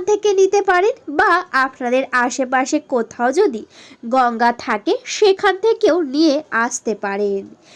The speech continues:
এরপর বেশ এক ঘটি পরিমাণ জল পরিপূর্ণ করে নেবেন। যখনই জলটি পরিপূর্ণ হয়ে যাবে তার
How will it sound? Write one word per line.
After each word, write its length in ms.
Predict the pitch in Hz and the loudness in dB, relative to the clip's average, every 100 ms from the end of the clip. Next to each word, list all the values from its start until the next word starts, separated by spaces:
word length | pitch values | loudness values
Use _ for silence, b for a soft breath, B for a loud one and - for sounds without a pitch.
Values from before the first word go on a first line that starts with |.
| B B | B B
এরপর 480 | 330 349 - 392 554 359 | 2 2 2 2 2 0
বেশ 240 | 311 370 - - 311 | 2 2 0 -2 0
এক 100 | 339 311 | 0 -2
ঘটি 300 | 320 392 392 381 | 2 4 4 4
পরিমাণ 380 | 302 269 302 254 262 247 | 2 2 2 0 -2 0
জল 280 | 302 285 359 - | 2 4 2 -2
পরিপূর্ণ 560 | 285 233 226 330 370 349 330 - | -2 0 0 -2 -2 0 -2 0
করে 280 | 302 294 214 | 2 2 0
নেবেন। 460 | 196 196 208 190 196 214 - _ B B 285 294 | -2 -2 -2 -2 -6 -16 -20 _ B B -4 0
যখনই 440 | 359 359 453 480 403 | 0 2 2 4 4
জলটি 360 | 370 370 403 359 381 - | 4 2 4 2 2 2
পরিপূর্ণ 580 | 277 254 247 285 269 320 339 | 2 2 -2 -4 0 0 0
হয়ে 220 | 240 247 285 | 0 0 0
যাবে 380 | 254 - 226 359 - - B B | 0 -2 2 2 0 -10 B B
তার 300 | - 320 330 | -2 2 2